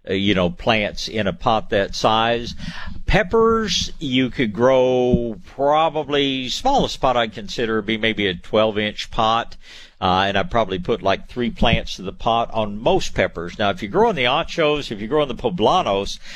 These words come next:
those things are gonna grow five, six feet tall, and you just put one plant in a pot, and you probably have to put a cage around it.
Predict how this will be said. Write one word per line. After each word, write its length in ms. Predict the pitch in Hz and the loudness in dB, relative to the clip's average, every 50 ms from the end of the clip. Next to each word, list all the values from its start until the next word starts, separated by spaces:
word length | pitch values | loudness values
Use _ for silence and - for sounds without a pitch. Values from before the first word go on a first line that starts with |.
| - - - | -16 -6 0
those 180 | - 170 160 - | 0 0 2 2
things 220 | 180 147 127 - | 0 -2 0 -2
are 60 | 123 | 0
gonna 160 | 113 110 110 | 0 0 2
grow 160 | 101 117 107 101 | 2 2 2 2
five, 320 | - 147 127 120 110 - | 2 2 2 2 0 -2
six 260 | - 143 113 - - | -6 -6 -6 -6 -4
feet 240 | - 123 110 98 85 | -2 -2 -2 -2 -4
tall, 520 | - - 127 139 139 117 98 90 90 90 | -4 0 2 2 4 4 2 2 0 -2
and 200 | - - 107 101 | -6 -8 -6 -6
you 100 | 98 101 | -6 -6
just 200 | 104 107 - - | -6 -8 -8 -2
put 160 | - 117 - - | -2 -2 -2 0
one 320 | 110 104 123 135 123 - | 2 2 2 2 0 -2
plant 260 | - 117 110 107 95 | -2 0 0 0 0
in 80 | 71 92 | -4 -10
a 60 | 90 | -10
pot, 260 | - - 107 104 110 | -2 0 0 2 0
and 80 | 90 87 | -2 -6
you 60 | 95 | -8
probably 320 | 90 117 110 104 92 101 | -4 -4 -4 -2 0 -2
have 140 | 98 98 90 | -2 -2 -4
to 100 | - 107 | -6 -12
put 160 | 92 - 110 | -10 -6 -6
a 80 | 95 85 | -6 -6
cage 420 | 82 - - 139 139 127 110 98 | -6 -2 0 0 0 0 -2 -6
around 400 | 92 85 82 82 80 78 76 71 | -6 -4 -2 -2 -2 -4 -6 -6
it. 140 | 71 71 - | -8 -10 -10